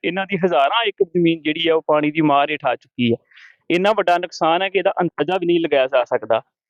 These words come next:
ਪਰ ਇਹ ਹੈ ਕਿ ਇਹਦੇ ਵਿੱਚ ਕੇਵਲ ਇੱਕ ਪਿੰਡ ਆਉਂਦਾ ਜਿਹੜਾ ਬੇਦੀ ਛੰਨਾ, ਉਹ ਪਿੰਡ ਜਿਹੜਾ ਉਹਦੀ ਡੁੱਬਣ ਦੀ ਖਬਰ ਹੈ। ਬਾਕੀ ਪਿੰਡਾਂ ਦੇ ਵਿੱਚ ਹਾਲੇ ਤੱਕ ਜਿਹੜਾ ਉਹ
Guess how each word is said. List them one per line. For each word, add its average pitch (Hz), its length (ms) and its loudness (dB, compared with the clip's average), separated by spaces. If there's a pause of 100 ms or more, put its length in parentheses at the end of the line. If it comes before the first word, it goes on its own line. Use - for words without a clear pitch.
(140)
ਪਰ - 220 2
ਇਹ 214 180 4
ਹੈ 226 60 0
ਕਿ 226 100 -2
ਇਹਦੇ 214 220 2
ਵਿੱਚ 214 220 2
ਕੇਵਲ 196 340 0
ਇੱਕ - 160 -2
ਪਿੰਡ 202 280 0
ਆਉਂਦਾ 170 300 0
ਜਿਹੜਾ 175 160 -2
ਬੇਦੀ 151 300 -2
ਛੰਨਾ, 160 420 -4
ਉਹ 202 220 4
ਪਿੰਡ 170 200 0
ਜਿਹੜਾ 170 200 -4
ਉਹਦੀ 175 180 0
ਡੁੱਬਣ 151 280 0
ਦੀ 156 100 -2
ਖਬਰ 156 320 2
ਹੈ। 180 100 2
ਬਾਕੀ 170 280 -2
ਪਿੰਡਾਂ 190 380 -2
ਦੇ 233 60 2
ਵਿੱਚ 202 240 -2
ਹਾਲੇ 156 180 -2
ਤੱਕ 165 220 -2
ਜਿਹੜਾ 175 180 -2
ਉਹ 185 100 -6